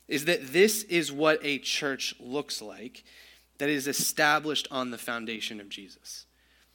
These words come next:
And so when we look at this, we get to see what does that look like, and then we get to see also what does that mean? What does Jesus offer?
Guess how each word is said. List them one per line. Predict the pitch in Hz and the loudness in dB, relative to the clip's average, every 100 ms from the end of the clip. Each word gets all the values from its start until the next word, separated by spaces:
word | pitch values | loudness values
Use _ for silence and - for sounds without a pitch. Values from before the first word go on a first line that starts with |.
| _ - | _ -8
And | 143 | 0
so | 190 175 | 2 4
when | 180 | 2
we | 180 | 2
look | 175 262 190 | 4 4 4
at | - | 2
this, | 143 - | 0 2
we | 151 | 0
get | 165 170 | 0 0
to | 147 | 0
see | - 156 | 0 0
what | 113 113 160 - | -4 0 -2 0
does | 175 | 0
that | 160 139 | 2 2
look | 127 160 208 | -2 -4 0
like, | 208 208 | 0 0
and | 147 147 | -4 -2
then | 170 | -2
we | 170 | -4
get | 147 139 | -4 -6
to | 120 | -6
see | - 131 - | -4 -4 -2
also | 143 - 127 104 - - - _ _ | -4 -2 -4 -6 -12 -20 -20 _ _
what | 120 147 175 | -2 -2 0
does | 170 131 | -2 2
that | 139 123 | 2 2
mean? | 117 98 - - | -4 -12 -14 -2
What | 156 | -2
does | 170 160 | 0 -2
Jesus | - 165 139 120 - - | -2 -4 -2 -4 -6 -2
offer? | 147 135 - 104 107 | -2 -2 -6 -10 -14